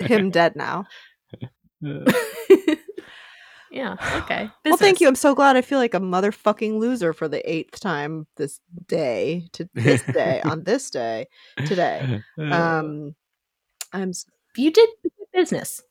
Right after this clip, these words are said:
Speaker 1: Hey, I, at least I own f-, the majority share and I'm going to lose the most money.
Speaker 2: Yeah.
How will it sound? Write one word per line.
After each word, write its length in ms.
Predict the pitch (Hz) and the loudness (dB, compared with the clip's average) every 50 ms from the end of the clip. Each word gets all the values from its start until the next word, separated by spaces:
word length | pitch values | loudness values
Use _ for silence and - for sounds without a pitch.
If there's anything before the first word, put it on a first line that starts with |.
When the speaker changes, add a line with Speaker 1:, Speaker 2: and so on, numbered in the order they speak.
| _ - | _ -4
Speaker 1:
Hey, 180 | 208 269 269 | 0 2 2
I, 160 | 226 - 196 220 | 4 4 4 2
at 280 | 226 185 - 202 226 | 2 0 0 -2 0
least 260 | 208 233 269 269 - | 0 0 0 2 4
I 100 | 311 269 | 4 4
own 120 | 254 233 226 | 4 4 0
f-, 140 | 208 - - _ _ _ _ _ _ _ - | -4 -8 -16 _ _ _ _ _ _ _ -6
the 120 | - 190 | -4 -2
majority 500 | 196 190 180 185 180 175 185 190 180 180 196 | -2 -2 -4 -2 -2 0 0 0 0 -2 -4
share 640 | - - 175 165 180 226 240 214 175 175 175 - - - | -2 0 2 4 4 6 4 4 4 4 2 0 0 0
and 220 | 175 175 165 165 | 0 0 0 -2
I'm 140 | 165 165 160 | -4 -6 -4
going 240 | - 156 156 165 160 | -2 -2 -2 0 -2
to 80 | 160 | -4
lose 180 | 151 160 156 - | -4 -6 -6 -8
the 80 | - 147 | -8 -8
most 340 | 143 135 131 131 - - | -6 -6 -6 -6 -8 -8
money. 520 | 143 135 139 202 165 - - 165 185 185 - _ _ _ _ _ _ _ _ _ - | -6 -6 -4 -4 -4 -4 -6 -8 -10 -12 -16 _ _ _ _ _ _ _ _ _ -2
Speaker 2:
Yeah. 280 | 185 190 240 262 233 | 2 4 6 6 4